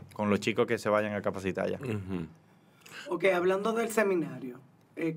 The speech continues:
Speaker 3: eh, ¿cuándo es el seminario?
Speaker 1: El seminario será en octubre, el veintiséis y veinte, sí, veintisiete y veintiocho de octubre.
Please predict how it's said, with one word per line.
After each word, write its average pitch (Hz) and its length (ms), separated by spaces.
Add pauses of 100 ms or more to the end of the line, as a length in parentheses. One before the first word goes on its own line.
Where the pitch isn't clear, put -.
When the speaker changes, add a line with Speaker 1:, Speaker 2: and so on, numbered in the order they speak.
Speaker 3:
eh, 170 200
¿cuándo 190 340
es 175 60
el - 80
seminario? 139 440 (260)
Speaker 1:
El 127 300
seminario 135 420
será 160 420
en 151 140
octubre, 120 480
el 113 200
veintiséis 110 1400
y 127 160
veinte, 107 600
sí, - 160
veintisiete 147 500
y - 20
veintiocho 165 400
de 131 60
octubre. 101 460